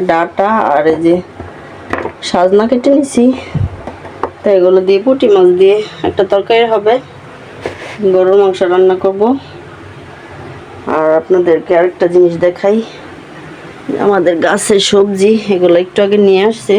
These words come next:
এই যে চাল কুমড়া, মোটামুটি বড়ই আছে এটা,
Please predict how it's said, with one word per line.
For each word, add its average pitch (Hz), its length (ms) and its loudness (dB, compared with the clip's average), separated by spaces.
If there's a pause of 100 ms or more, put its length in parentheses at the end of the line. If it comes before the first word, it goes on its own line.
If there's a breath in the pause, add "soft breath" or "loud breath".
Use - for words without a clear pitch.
(220)
এই - 120 -2
যে 185 80 2 (1600)
চাল 185 160 -2 (100)
কুমড়া, 208 340 2 (840 loud breath)
মোটামুটি 180 400 -2 (120)
বড়ই 160 380 2
আছে - 220 -6
এটা, 196 180 -4